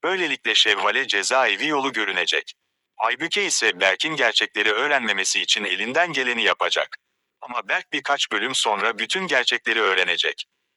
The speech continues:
Berk böylelikle Elif ile kardeş olduğunu öğrenecek.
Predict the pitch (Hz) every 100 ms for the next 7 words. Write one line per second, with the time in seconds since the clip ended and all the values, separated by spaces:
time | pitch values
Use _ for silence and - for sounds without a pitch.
0 | _ - 175 - 131 127 107 101 104 101
1 | 101 135 110 101 110 - 92 87 147 147
2 | 123 120 120 110 98 92 85 80 73